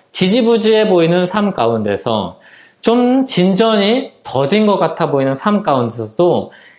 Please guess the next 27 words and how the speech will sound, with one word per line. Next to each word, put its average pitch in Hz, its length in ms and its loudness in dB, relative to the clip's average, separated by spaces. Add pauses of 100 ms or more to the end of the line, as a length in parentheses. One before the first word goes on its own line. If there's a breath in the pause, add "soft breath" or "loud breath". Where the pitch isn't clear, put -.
그리스도 226 420 2
안에서 165 440 0
부름받았다는 143 960 -2
우리 180 320 0
인생이라는 147 720 -2
이 220 100 2
사실을 208 560 -2
잊지 135 300 -4
말고 127 720 0 (440 loud breath)
그 254 140 2
안에서 151 640 0
해야 285 360 -2
될 117 320 2
일을 110 220 -4
합니다. 104 460 -8 (520)
해야 233 220 2
됩니다. 101 520 -4 (220 loud breath)
그 175 160 0
사람들이 214 800 0
두 - 160 -10
달란트 214 460 0
받은 180 300 0
사람이고 175 420 0
다섯 - 340 -6
달란트 123 440 -2
받은 95 320 -6
사람입니다. 92 580 -12